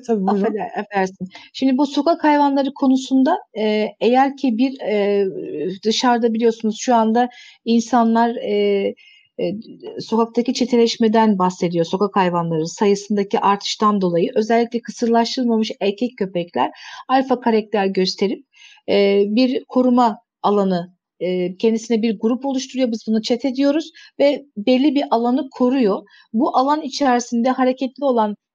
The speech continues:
Speaker 2: insanlar ister bisikletle ister koşaraktan bir, e, hedef tahtası durumuna düşüyor ve ısırma vakaları görüldüğünde de belediyeyi arıyorlar. Belediye bunları alıyor.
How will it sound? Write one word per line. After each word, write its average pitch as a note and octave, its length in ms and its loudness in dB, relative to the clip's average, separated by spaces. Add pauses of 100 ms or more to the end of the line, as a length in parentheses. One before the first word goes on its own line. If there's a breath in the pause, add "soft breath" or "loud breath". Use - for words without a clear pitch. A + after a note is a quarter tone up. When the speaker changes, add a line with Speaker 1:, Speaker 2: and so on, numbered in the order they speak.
(120)
Speaker 2:
insanlar G#3+ 540 0
ister A3 420 0
bisikletle A3 580 -2
ister G#3 380 -2
koşaraktan G#3+ 720 -2 (300 loud breath)
bir, C#4 260 2
e, A3 280 0
hedef C4+ 280 2 (220)
tahtası G3 500 -4
durumuna F3 560 -6
düşüyor C#4+ 380 -4 (280 loud breath)
ve D#4 220 0 (100)
ısırma C#4+ 420 0
vakaları A#3 380 2
görüldüğünde A#3 640 2
de - 120 -4
belediyeyi C4+ 500 4
arıyorlar. F3+ 440 0 (420 loud breath)
Belediye C#4+ 460 2
bunları C#4 420 0
alıyor. C4 440 2